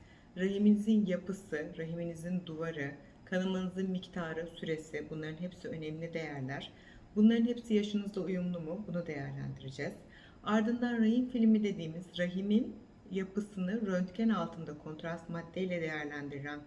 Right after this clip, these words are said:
film, bu tüplerinizin yapısını da değerlendirir ve ultrasonda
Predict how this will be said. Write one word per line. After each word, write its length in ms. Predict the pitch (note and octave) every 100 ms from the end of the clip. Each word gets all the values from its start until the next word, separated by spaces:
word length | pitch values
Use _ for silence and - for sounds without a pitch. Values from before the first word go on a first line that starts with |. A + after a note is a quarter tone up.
| -
film, 260 | C#3+ D#3 - - - - -
bu 100 | A3+
tüplerinizin 560 | - G#3 G3+ G3 G#3 G#3+
yapısını 400 | F#3 - - G#3
da 140 | F#3+
değerlendirir 680 | F#3 E3+ E3+ E3 E3 G3 A#3
ve 40 |
ultrasonda 1040 | G3 F#3 - F#3+ F#3 F#3 F3+ F3+ F#3+ C4